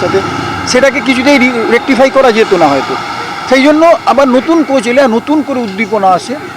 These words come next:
নতুন করে কিছু প্লেয়ার হয়তো ইনক্লুডেড হবে, মানে যারা রিজার্ভ বেঞ্চে আছে সেখান থেকে ফরমেশন চেঞ্জ হবে, সেই জায়গা থেকে একটা নতুন ভাবনা আসবে নতুন প্লেয়ারদের মধ্যে,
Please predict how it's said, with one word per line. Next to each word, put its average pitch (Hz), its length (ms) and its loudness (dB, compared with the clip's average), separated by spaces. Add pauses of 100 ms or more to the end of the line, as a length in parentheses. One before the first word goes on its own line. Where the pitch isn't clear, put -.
(160)
নতুন 254 280 0
করে 269 200 -2
কিছু 254 260 -2 (100)
প্লেয়ার 247 360 2
হয়তো 240 500 0
ইনক্লুডেড 208 540 0
হবে, 170 260 2 (300)
মানে 196 320 0
যারা 190 220 4
রিজার্ভ 175 320 0
বেঞ্চে 175 300 -4
আছে 170 140 -6
সেখান 208 280 -4
থেকে 190 300 0 (160)
ফরমেশন 226 500 0 (180)
চেঞ্জ 190 300 -2
হবে, 156 200 -2 (540)
সেই 240 140 -2
জায়গা 202 220 2
থেকে 233 200 -2
একটা 220 240 0
নতুন 180 440 -4 (120)
ভাবনা 170 280 0
আসবে 170 280 0
নতুন 175 300 -6 (100)
প্লেয়ারদের 196 440 2
মধ্যে, 131 280 -4